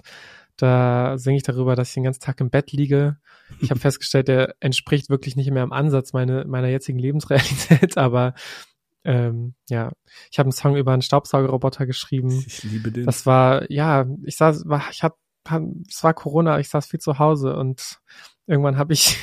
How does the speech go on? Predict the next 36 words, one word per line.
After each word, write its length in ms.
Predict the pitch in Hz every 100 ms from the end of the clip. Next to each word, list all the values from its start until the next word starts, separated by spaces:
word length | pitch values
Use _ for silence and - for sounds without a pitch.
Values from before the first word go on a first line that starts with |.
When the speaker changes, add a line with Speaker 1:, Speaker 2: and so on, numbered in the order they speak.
| - - 226
Speaker 1:
<laughs> 340 | - _ _
gedacht, 400 | - 156 135 -
Staubsaugerroboter, 920 | - 156 180 - 151 143 139 - - 139
wo 140 | 143
willst 240 | 143 151 -
du 60 |
hin? 220 | 139 139 135 - - - - -
Speaker 2:
Super. 560 | - - 120 113 117 - _ _ _ _ _ _ -
Speaker 1:
Ja. 60 | - - - _ _ _
Das, 540 | 214 143 - - - - _ _
das 180 | - 143
würd 120 | 139
ich 80 | 127
sagen. 420 | - 127 120 117 123 - - - - - _ _ - - 135 95
Speaker 2:
Ja. 180 | 143 117
Speaker 1:
Und 80 | 147
jetzt 140 | 151
könnte 140 | - 160
ich 60 |
natürlich 240 | 160 160 156
bei 60 |
jedem 240 | 147 160 151
einzelnen 340 | 151 160 143
Song 240 | - 156
noch 240 | 143 131 -
sagen, 240 | 127 127
was 140 | 127 139
mich 120 | -
inspiriert 460 | 127 - 123 131
hat, 100 | 135
aber 300 | 139 123 127 127 - - -
die 60 |
Entstehung 340 | 139 - 160 156
vom 140 | 143
Album 360 | 135 143 143 131
war 400 | 127 127 131